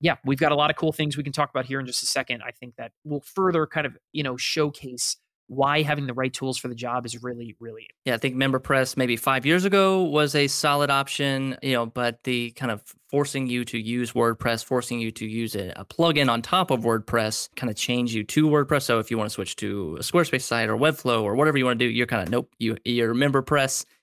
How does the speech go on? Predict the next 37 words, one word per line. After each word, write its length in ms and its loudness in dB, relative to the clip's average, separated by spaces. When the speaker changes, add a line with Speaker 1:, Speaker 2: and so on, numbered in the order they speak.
Speaker 2:
is 220 4
stuck 320 0
to 120 2
Wor-, 260 4
WordPress, 500 2
so 120 -6
there's 220 -2
no, 420 2
there's 160 -6
no 200 -2
backtracking 560 -6
from 120 -12
there. 260 -6
Speaker 1:
Yeah, 320 -6
and 100 0
I 40 4
think 160 4
Speaker 2:
Um, 80 4
Speaker 1:
the 40 0
biggest 320 2
problem 320 2
is 140 -2
that 160 2
it's 160 -6
just 240 -2
a 40 -4
very 420 0
incomplete 800 -6
experience. 760 -10
You 100 0
know 60 0
what 40 0
I 20 -4
mean? 220 -2
MemberPress 520 -2
Speaker 2:
Yes. 80 0
Speaker 1:
is, 160 -12